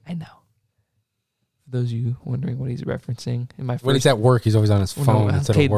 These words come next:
Speaker 2: working.
Speaker 1: listen, listen, listen. That wa-, that was, that was, that was,
Speaker 2: <laughs>
Speaker 1: that was freshman, sophomore me.
Speaker 2: That was today, Jake.
Speaker 1: No, no.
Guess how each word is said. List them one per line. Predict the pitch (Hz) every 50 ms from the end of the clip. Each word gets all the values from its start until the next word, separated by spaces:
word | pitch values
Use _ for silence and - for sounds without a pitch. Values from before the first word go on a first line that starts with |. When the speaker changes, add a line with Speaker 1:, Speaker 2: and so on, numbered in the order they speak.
| 110 135
Speaker 2:
working. | 117 98 135
Speaker 1:
listen, | 135 135 131 123 - 131 117 117
listen, | 117 120 120 113 - - 117
listen. | 117 117 - - 120
That | 123 131
wa-, | 143 151
that | 135 143 151
was, | 165 170 165 151
that | 160 156 156 165
was, | 175 170
that | 170 170 147 - 160 156 143 147 156 175
was, | 180 175 156 135
Speaker 2:
<laughs> |
Speaker 1:
that | 156 139 117 113 110 151
was | 165 160 131
freshman, | - - - 165 147 151 - - 151 143 131 120
sophomore | - 139 123 120 120 120 - - 113 110 110
me. | 110 107 107 107 113 - _ _ _ _ _ _ _ _ _ _ _ _ _ _ _
Speaker 2:
That | - 113
was | 113 117 113 -
today, | - - - 107 104 104 104 101 95 90 85 87 - -
Jake. | 135 131
Speaker 1:
No, | 131 131 131 127 127 127 139 151
no. | 180 190 196 190 170 147 135 139 151 196 196